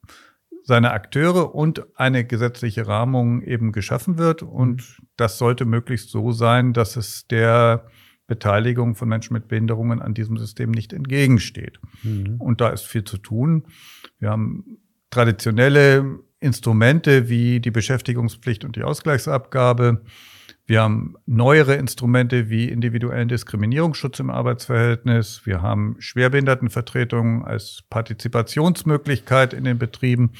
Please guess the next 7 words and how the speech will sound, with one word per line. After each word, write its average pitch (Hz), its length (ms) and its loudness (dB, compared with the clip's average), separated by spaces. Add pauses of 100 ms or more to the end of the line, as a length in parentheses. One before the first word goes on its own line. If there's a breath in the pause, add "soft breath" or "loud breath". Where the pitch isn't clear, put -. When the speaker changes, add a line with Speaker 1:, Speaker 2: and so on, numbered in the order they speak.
(480 loud breath)
Speaker 1:
Das 127 160 2
sind 143 220 -4
alles 139 560 -2
Schritte - 480 2
dazu. 175 640 2 (680 loud breath)
Auch, 131 460 0
dass - 460 -2